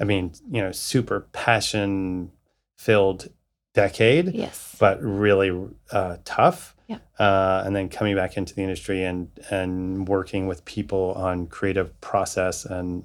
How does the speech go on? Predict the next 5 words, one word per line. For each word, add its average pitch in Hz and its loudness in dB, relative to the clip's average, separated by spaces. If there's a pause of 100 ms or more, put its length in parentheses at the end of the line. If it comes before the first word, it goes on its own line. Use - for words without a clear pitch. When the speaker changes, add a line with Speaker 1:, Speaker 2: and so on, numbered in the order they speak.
Speaker 1:
and 90 -6 (260)
making 92 -4
beautiful 95 -4
spaces 95 -2
and 101 0